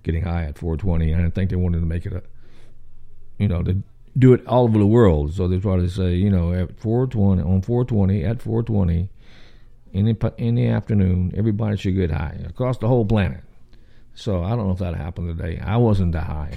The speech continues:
at four twenty. I mean, I was, I was working my butt off trying to make some money, honey. Um, but anyway, that's the story of four twenty. Isn't that interesting? So anyway,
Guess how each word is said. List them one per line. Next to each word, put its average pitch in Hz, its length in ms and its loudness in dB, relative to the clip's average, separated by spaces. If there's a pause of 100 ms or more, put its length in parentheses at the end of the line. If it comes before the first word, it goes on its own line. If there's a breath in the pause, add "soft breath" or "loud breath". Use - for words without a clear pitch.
at - 100 -14
four 90 180 -8
twenty. 95 300 -10
I 104 160 -12
mean, 98 200 -10
I 90 80 -12
was, - 340 -14 (840 soft breath)
I 101 60 -6
was 98 160 -6
working 98 280 -4
my 85 120 -6
butt 120 280 -4
off - 300 -10 (180)
trying 92 160 -6
to 95 60 -2
make 95 180 -2
some 92 160 -4
money, 117 240 2
honey. 110 300 2 (580 soft breath)
Um, 143 520 2 (440 loud breath)
but 120 140 0
anyway, 151 360 4
that's 131 200 0
the 123 60 -4
story 110 340 2
of 92 100 0
four 95 200 0
twenty. 90 240 -2
Isn't 123 120 -4
that 160 160 0
interesting? 180 580 -2 (720 soft breath)
So - 220 -10
anyway, 95 460 -4